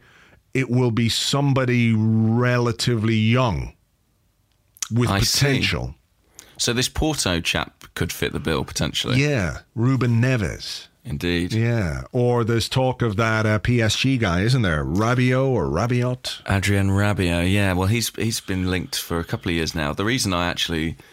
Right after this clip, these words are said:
Speaker 2: said loan is because I, I think if that was to happen, that one would be a loan deal from P-,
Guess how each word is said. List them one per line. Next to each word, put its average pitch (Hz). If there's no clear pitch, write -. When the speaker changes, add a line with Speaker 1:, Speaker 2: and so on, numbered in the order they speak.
Speaker 2:
said 90
loan 95
is 71
because -
I, 80
I -
think 90
if -
that 92
was -
to 87
happen, 82
that 82
one 82
would 85
be 73
a 73
loan 85
deal 67
from 71
P-, 73